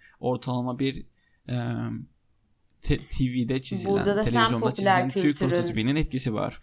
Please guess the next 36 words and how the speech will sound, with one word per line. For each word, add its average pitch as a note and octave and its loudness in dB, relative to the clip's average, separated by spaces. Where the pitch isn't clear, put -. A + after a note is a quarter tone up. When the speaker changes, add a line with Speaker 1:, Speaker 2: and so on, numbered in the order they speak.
Speaker 2:
eee, E3+ -6
Speaker 1:
Evet, D#3 -6
Speaker 2:
kölesi F3 6
Speaker 1:
çok F#3+ 8
Speaker 2:
olmuş B2 6
Speaker 1:
ironik. C3 6
Speaker 2:
olabilir E3+ 0
misin? E3 -6
Speaker 1:
Çok B2+ -4
Speaker 2:
Ya. C#3+ -2
Speaker 1:
net C#3 -2
bir B2 -2
şekilde B2 -2
evet A#2 -2
bunun A#2+ 0
cevabı. A#2 -2
Çok B2 -2
ironik B2 2
Speaker 2:
Evet. D3 -6
Speaker 1:
ama B2+ 0
ne C3 2
yazık B2+ -2
ki D3 -4
öyle. A2+ 0
Speaker 2:
İroniler F3 4
bazen E3 4
Speaker 1:
Evet. D#3 0
Speaker 2:
de G3+ 4
demek D#3+ -4
ki G#3 -2
öğreticidir D#3 -2
diyebilir D#3+ -2
miyim? C#3+ -12
Speaker 1:
Ya, - -10
kesinlikle - -6
diyebiliriz. - -10